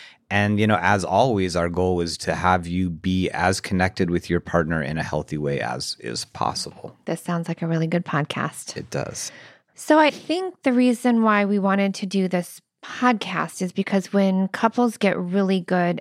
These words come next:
Speaker 2: at being able to support each other in their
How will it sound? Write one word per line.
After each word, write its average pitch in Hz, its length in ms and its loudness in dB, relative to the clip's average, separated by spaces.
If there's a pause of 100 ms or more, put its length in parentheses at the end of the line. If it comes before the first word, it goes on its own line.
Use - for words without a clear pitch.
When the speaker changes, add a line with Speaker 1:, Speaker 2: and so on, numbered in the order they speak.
(120)
Speaker 2:
at 170 400 -4
being 180 280 2
able 175 340 2
to 170 580 0 (220)
support 214 540 2
each 214 220 0
other 196 240 4
in 180 220 -2
their 170 400 0